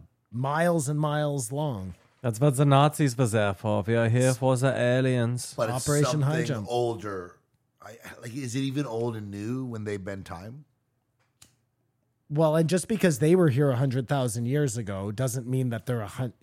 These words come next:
Speaker 1: do you, they're not the
Speaker 3: Exactly.
Speaker 1: same age as the dinosaurs.
Speaker 3: But a hundred thousand years ago, this technology existed.
Speaker 1: I know, but
Speaker 3: in
Speaker 1: if
Speaker 3: a
Speaker 1: you,
Speaker 3: galaxy
Speaker 1: if
Speaker 3: far
Speaker 1: you're
Speaker 3: away.
Speaker 1: traveling through time, Kamar,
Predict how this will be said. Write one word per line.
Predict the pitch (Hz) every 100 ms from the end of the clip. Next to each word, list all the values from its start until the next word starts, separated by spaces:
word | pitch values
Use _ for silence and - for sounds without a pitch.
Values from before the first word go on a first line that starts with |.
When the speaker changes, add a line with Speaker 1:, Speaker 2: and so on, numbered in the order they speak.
| 127 -
Speaker 1:
do | 135
you, | 147 139 - -
they're | 156 - 175
not | 185 190
the | 170
Speaker 3:
Exactly. | 143
Speaker 1:
same | - 180 180
age | 175 156
as | 156
the | 120
dinosaurs. | 139 135 180 139 - 110
Speaker 3:
But |
a | 101
hundred | 113 117 117 120 113 120 - _ -
thousand | 113 110 98 104
years | 104 101
ago, | 95 95
this | 92 104 -
technology | 113 92 98 95 85
existed. | 87 76 101 - 92 85 73 _ _ _ _ - 175 -
Speaker 1:
I | 175
know, | 196
but | 180
Speaker 3:
in | 170
Speaker 1:
if | 180
Speaker 3:
a |
Speaker 1:
you, |
Speaker 3:
galaxy | 107 107 104 -
Speaker 1:
if | 180
Speaker 3:
far | 151
Speaker 1:
you're | 202
Speaker 3:
away. | 202
Speaker 1:
traveling | 226 226 208 220 202
through | - 190
time, | - 151 160 147 120
Kamar, | 110 127 110 98 139